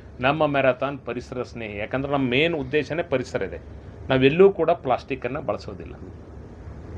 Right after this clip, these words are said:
ಟಾಟಾ ಮುಂಬೈ ಮ್ಯಾರಥಾನ್ ಇವತ್ತು ಇಡೀ ಜಗತ್ತಿನ ಪ್ರಸಿದ್ಧ ಮ್ಯಾರಥಾನ್ ಆದ್ರೂ ಅದು ಮುಗಿದ ತಕ್ಷಣನೇ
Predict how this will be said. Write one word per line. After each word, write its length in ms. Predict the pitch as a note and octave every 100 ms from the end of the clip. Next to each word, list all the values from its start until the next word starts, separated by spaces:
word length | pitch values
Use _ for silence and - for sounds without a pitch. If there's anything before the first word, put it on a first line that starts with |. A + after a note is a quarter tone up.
| - - - - -
ಟಾಟಾ 280 | A2+ C#3+ E3
ಮುಂಬೈ 320 | D#3 D3+ D3+
ಮ್ಯಾರಥಾನ್ 460 | D3 C#3+ C#3 C#3+
ಇವತ್ತು 260 | C3+ C3 C3+
ಇಡೀ 220 | B2+ C#3
ಜಗತ್ತಿನ 440 | C3 B2 C3+ C#3 C3
ಪ್ರಸಿದ್ಧ 400 | - - C3+ B2+
ಮ್ಯಾರಥಾನ್ 440 | B2+ B2 A#2+ B2
ಆದ್ರೂ 280 | A#2+ B2+ C#3+
ಅದು 120 | B2+
ಮುಗಿದ 340 | A#2 A#2 D#3
ತಕ್ಷಣನೇ 640 | - B2+ - E3 D#3+ C3+